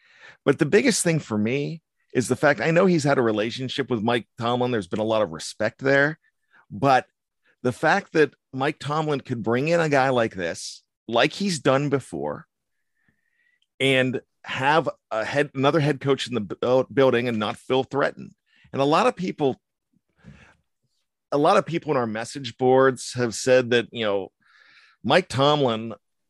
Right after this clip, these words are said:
likes to control his coaches and let everybody know that he's the man. And I don't think that's the truth there.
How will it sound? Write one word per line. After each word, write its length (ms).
likes 300
to 100
control 560
his 120
coaches 640
and 140
let 100
everybody 360
know 180
that 100
he's 260
the 80
man. 400
And 140
I 100
don't 180
think 220
that's 320
the 100
truth 560
there. 320